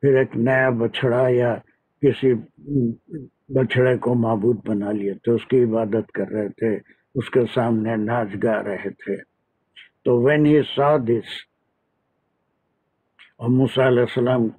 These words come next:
ये what is this word, ये हम उसमें भी करेंगे, सर-, सर्फ में गज़बाना, ये दो तरह से यूज़ होता है, एक middle letter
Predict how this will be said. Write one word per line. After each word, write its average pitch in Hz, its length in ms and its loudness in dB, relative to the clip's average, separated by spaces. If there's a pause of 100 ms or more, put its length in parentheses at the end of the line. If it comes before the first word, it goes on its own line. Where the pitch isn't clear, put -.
(480)
ये 127 380 2 (840)
what 135 180 4
is 110 300 2
this 139 260 2
word, 120 300 0 (1400)
ये 131 100 2
हम 123 220 0
उसमें 123 380 0
भी 123 100 4
करेंगे, 127 640 0 (380)
सर-, 127 440 0
सर्फ - 560 -4
में 120 300 -2 (1500)
गज़बाना, 131 1000 0 (300)
ये 123 140 4
दो 135 260 4
तरह 135 340 2
से 131 180 0
यूज़ 127 360 2
होता 123 420 0
है, 131 180 -2 (420)
एक 120 220 0 (1040)
middle 131 500 2
letter 135 540 0